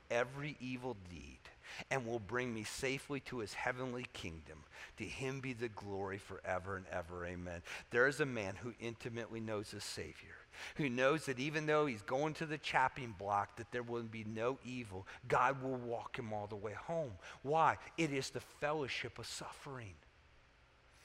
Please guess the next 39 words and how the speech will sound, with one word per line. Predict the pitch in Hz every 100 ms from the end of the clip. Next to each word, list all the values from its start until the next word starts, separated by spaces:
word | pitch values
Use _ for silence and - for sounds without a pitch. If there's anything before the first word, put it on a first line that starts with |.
| - - -
It's | 175 -
that | 170 -
intimacy | 208 - 214 196 - - 170
that | 156 -
comes | - 180 180 -
with | 165 -
that. | 175 147 - -
In | 180
fact, | 180 190 196
it's, | 180
what's | 175 196 190
interesting | 214 233 - 180 127 - 135 147 - - - - - - - - - -
is | 196 180
that | 185
there's | - 165
a | 160
bit | 220 208
of |
a | 147
paradox | - - 233 165 113 80 - -
here. | 101 71 - - - - - - -
And | 185
a |
paradox, | - 277 262 170 147 -
you |
know, | 175 165
is | 156
one | 175 202
of |
those | 190 170
things | 190 180 165
where | 160 143 - -
things | - 226 214 160
look | 165 214 175
like | 175 165
they | 156
contradict | - - 202 165 113 190 196
each | 190 -
other, | 190 190 202